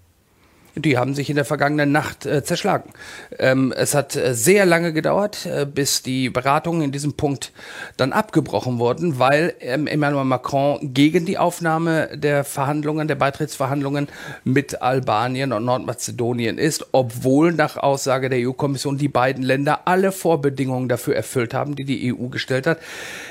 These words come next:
Emmanuel Macron stand fast allein in dieser Frage. Nur die Niederlande, die haben auch noch Bedenken, allerdings auch nur im Falle Albaniens, nicht im Falle Nordmazedoniens.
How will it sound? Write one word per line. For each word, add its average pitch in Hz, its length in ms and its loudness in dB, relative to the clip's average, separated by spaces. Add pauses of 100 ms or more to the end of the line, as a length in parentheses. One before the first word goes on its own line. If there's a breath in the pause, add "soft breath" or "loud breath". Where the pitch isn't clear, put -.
Emmanuel 190 340 4
Macron 185 580 4
stand 180 360 0
fast - 440 0
allein 160 360 2
in 110 120 -2
dieser 107 220 -4
Frage. 113 480 0
Nur 165 160 4
die 208 140 4
Niederlande, 151 560 4
die 151 160 4
haben 170 180 2
auch 151 160 2
noch 175 140 -2
Bedenken, 160 500 0
allerdings 165 380 0
auch 139 100 2
nur 170 180 2
im 156 60 2
Falle 160 460 0
Albaniens, 139 800 2
nicht 143 400 0
im 139 80 -2
Falle 143 300 0
Nordmazedoniens. 120 1040 -4